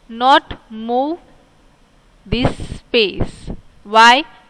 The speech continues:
Because the selected area is not yet there. We can just move around the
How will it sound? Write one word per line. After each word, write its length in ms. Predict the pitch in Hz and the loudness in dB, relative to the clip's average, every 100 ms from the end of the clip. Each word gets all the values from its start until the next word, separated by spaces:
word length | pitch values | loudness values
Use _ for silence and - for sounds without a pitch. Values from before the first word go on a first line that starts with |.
| 214 | -12
Because 340 | 214 226 214 | -6 -4 -2
the 220 | 214 214 | 0 0
selected 640 | 233 226 240 240 277 277 247 | 0 0 0 0 -2 -2 -2
area 400 | 202 190 190 190 | -4 -4 -4 -4
is 260 | 214 294 - 226 | -2 -4 -8 -4
not 380 | 214 247 - - - _ _ | 2 2 0 -6 -12 _ _
yet 560 | 208 214 247 381 - 196 | -8 -2 0 0 -4 -4
there. 340 | 214 190 - - - _ _ _ _ _ _ _ _ _ - - - - - - | -2 -2 -4 -6 -10 _ _ _ _ _ _ _ _ _ -20 -20 -20 -20 -20 -12
We 120 | 226 | -6
can 260 | 233 226 | -4 -2
just 360 | 208 320 - - - _ _ | 2 4 4 -2 -14 _ _
move 380 | 226 240 285 311 | -10 -6 -4 0
around 640 | 233 220 208 202 196 196 | 0 2 0 -2 -8 -4
the 460 | 180 294 571 - - | 2 2 2 -2 -8